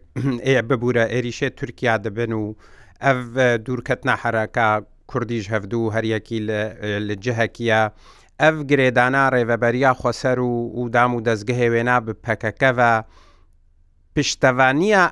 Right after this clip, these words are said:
ئەمریکا و هەفپەیمانێن ناودەولەتی،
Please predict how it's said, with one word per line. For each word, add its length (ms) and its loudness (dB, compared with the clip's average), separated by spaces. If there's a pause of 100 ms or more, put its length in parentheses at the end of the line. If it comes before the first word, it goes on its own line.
ئەمریکا 680 2
و 120 -4
هەفپەیمانێن 720 0 (180)
ناودەولەتی، 840 0